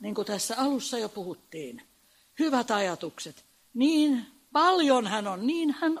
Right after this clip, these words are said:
on maailmaa. Niin paljon hän on sinua ja minua rakastanut, että antoi ainokaisen poikansa. Ja Paavali sanoi, että kun hän ei säästänyt tätä ainokaista poikaansakaan, niin eikö hän antaisi kaikkia muutakin meille hänen ohessaan. Kiitos Jeesus tästä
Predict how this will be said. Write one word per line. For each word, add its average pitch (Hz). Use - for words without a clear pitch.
on 349
maailmaa. 196
Niin 285
paljon 320
hän 285
on 294
sinua 359
ja 240
minua 285
rakastanut, 214
että 247
antoi 269
ainokaisen 285
poikansa. 165
Ja 262
Paavali 294
sanoi, 294
että 277
kun 285
hän 285
ei 302
säästänyt 294
tätä 254
ainokaista 247
poikaansakaan, 202
niin 262
eikö 247
hän 247
antaisi 294
kaikkia 311
muutakin 302
meille 165
hänen 196
ohessaan. -
Kiitos 226
Jeesus 160
tästä 160